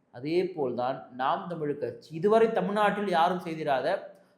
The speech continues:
தமிழ் தேசியம் என்ற கருத்தாக்கத்தை கொண்டு வந்து நிரூபிக்கப்பட்ட அரசியல் அங்கீகாரத்தை பெற்று ஒரு மாநில கட்சியாக உயர்ந்திருக்கிறார்கள்.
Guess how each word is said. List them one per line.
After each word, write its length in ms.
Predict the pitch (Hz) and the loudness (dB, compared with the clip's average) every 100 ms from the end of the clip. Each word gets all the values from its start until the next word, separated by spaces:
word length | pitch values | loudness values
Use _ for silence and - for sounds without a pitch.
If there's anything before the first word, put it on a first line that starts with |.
| _ | _
தமிழ் 400 | - 175 220 285 | 4 6 6 2
தேசியம் 500 | 226 269 262 262 269 | 6 10 10 8 0
என்ற 220 | 254 233 226 | -2 0 0
கருத்தாக்கத்தை 800 | 196 214 240 226 226 208 160 - | 2 2 6 4 4 -4 -4 -4
கொண்டு 260 | 147 147 | -4 -2
வந்து 380 | 139 120 113 180 247 - - - _ _ _ - | -2 -2 4 6 6 2 -10 -20 _ _ _ -10
நிரூபிக்கப்பட்ட 840 | 151 185 202 220 - 208 170 170 - | -2 0 2 0 0 -2 -2 -4 0
அரசியல் 720 | 202 160 160 214 - 208 208 | 0 2 2 0 0 0 2
அங்கீகாரத்தை 800 | 156 170 196 196 190 190 185 175 | 2 0 0 4 4 4 -2 -4
பெற்று 320 | 170 170 220 | -4 -4 -2
ஒரு 140 | 208 160 | 0 0
மாநில 400 | 139 170 196 185 | 0 0 2 0
கட்சியாக 500 | 170 - - 156 151 | 0 -6 -6 -6 -4
உயர்ந்திருக்கிறார்கள். 720 | 135 135 123 117 110 110 | -8 -10 -16 -8 -8 -8